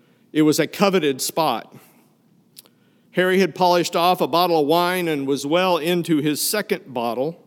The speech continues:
and he began to talk. He began to weave his tale of life. He told me about his strict religious upbringing at the hands of very stern parents,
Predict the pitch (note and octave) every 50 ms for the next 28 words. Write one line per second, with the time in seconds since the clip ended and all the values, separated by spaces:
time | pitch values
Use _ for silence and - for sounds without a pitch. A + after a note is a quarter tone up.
0 | _ _ _ _ _ _ _ _ - - _ _ _ _ _ _ _ _ _ -
1 | D3+ D3+ C#3+ E3 F#3 G3 F3+ F#3+ D#3 E3+ E3 E3+ F3 E3+ E3+ E3+ D#3+ - - -
2 | - F#3 D3 A2 - - - - - _ _ _ _ _ _ _ _ _ _ _
3 | _ - _ _ _ _ - F#3+ F#3 E3+ E3 E3+ F3+ F#3 F#3 F3+ F3 D#3+ E3+ D#3
4 | F3 G3 F#3+ F#3+ F#3+ F#3+ E3+ D3 F3 F3+ F3 - - - E3 D#3 D3+ C#3+ C#3 C#3+
5 | D3 C#3 - C3 B2 C3 B2+ A#2+ G#2+ F#2+ D#2+ - - - - - - _ _ _
6 | _ _ _ _ _ _ _ _ _ _ _ _ _ _ _ - D#3+ - - F#3+
7 | F3+ F3+ F#3+ F#3 F#3 F#3 F3+ F3+ E3+ D3+ D#3 D#3+ D#3 - D#3+ D3+ - - - F#3+
8 | F#3+ G3 F#3+ - - D3 D3+ D3+ D#3 E3+ F3 D#3+ F3+ F3 E3 - E3+ E3 E3+ -
9 | D3 E3 E3 E3 E3+ E3+ E3+ E3 D#3+ - - C3 B2 C#3+ E3+ E3+ F3 F3+ F3+ E3+
10 | D3+ D3 C3 C3 D#3 D#3 E3+ E3+ E3 D#3+ - - F3 E3+ E3+ E3+ D#3 D3 - D#3+
11 | D3 D#3+ E3+ G3 A#3 - - - - - -